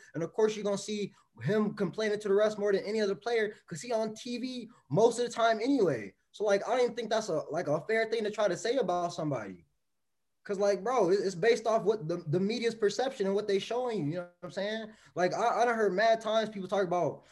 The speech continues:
"Oh, Bron a crybaby." Like, come on, bro, that's played out, man. Just, like, appreciate him as a player and, like, see what these dudes do on the court. Like, I don't care about none of that, man. I'm not worried about if somebody complained to the ref, 'cause I mean,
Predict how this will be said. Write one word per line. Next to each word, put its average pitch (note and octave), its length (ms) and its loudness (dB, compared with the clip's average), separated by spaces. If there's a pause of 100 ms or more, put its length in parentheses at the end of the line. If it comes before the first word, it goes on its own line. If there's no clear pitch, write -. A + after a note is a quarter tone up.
(220)
"Oh, E3 180 4
Bron F3+ 320 2
a F3+ 60 -2
crybaby." F3+ 520 0
Like, G3 160 -2
come B3+ 180 -4
on, G#3+ 200 4
bro, G3+ 140 2
that's A#3+ 180 2
played A#3 300 2
out, A#3 240 2
man. G3 340 -2
Just, A3+ 200 -8
like, G#3+ 180 4
appreciate G3+ 480 -4
him G#3+ 140 -4
as F3 80 -4
a D3+ 80 -2
player G3 560 0 (220)
and, E3 120 -6
like, E3 340 -2
see A#3 180 -6
what G#3 120 0
these G#3 140 -4
dudes F#3 280 -2
do F#3+ 160 2
on G#3 120 2
the C#3+ 80 -4
court. E3 400 0
Like, C3+ 260 -4 (320)
I F#3+ 60 -4
don't A3+ 120 -2
care A3 120 -6
about F#3 200 0
none A3 140 -2
of G#3+ 80 0
that, D3+ 220 2
man. F#3 280 -2
I'm F#3+ 120 -4
not G#3 260 -2 (360)
worried G#3+ 340 4
about F#3 280 2
if E3+ 60 -8
somebody F#3+ 280 0
complained G3 440 -4
to G3 80 -8
the F3 80 -6
ref, G#3+ 300 0
'cause G3 140 -2
I G3 40 4
mean, G3+ 320 0